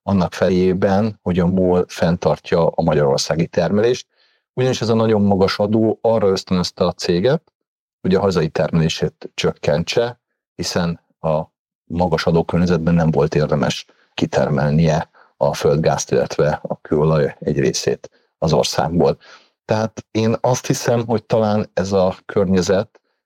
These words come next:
ez ilyen mértékben már nem fog romlani, nem lesz benne jelentős változás, sőt, talán, ha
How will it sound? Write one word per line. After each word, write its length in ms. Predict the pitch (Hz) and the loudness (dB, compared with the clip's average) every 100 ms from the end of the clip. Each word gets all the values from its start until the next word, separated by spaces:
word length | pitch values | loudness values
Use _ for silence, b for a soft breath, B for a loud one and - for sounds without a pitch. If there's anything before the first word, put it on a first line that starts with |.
| _ | _
ez 180 | 98 95 | -4 -2
ilyen 300 | - 101 92 | 0 2 4
mértékben 920 | 95 95 95 85 - 90 92 92 87 | 4 4 2 -2 0 0 2 0 2
már 400 | 87 82 78 - _ _ | 2 2 -2 -8 _ _
nem 220 | 85 82 | -2 -2
fog 320 | - 101 95 - | 0 -2 -2 -2
romlani, 680 | 107 110 113 117 135 196 _ _ | 0 2 2 0 0 -4 _ _
nem 220 | - 85 87 | -4 0 0
lesz 200 | 92 - | -2 -2
benne 460 | 98 92 90 87 | 0 2 2 2
jelentős 560 | 87 90 90 95 101 - | 2 2 0 0 -2 0
változás, 640 | 104 98 117 123 120 - - b b b | 0 0 0 0 -2 -4 -12 b b b
sőt, 260 | - 95 | -2 -2
talán, 500 | - 98 87 85 85 b b b _ - | 0 0 2 0 -2 b b b _ -4
ha 300 | 87 82 | 0 0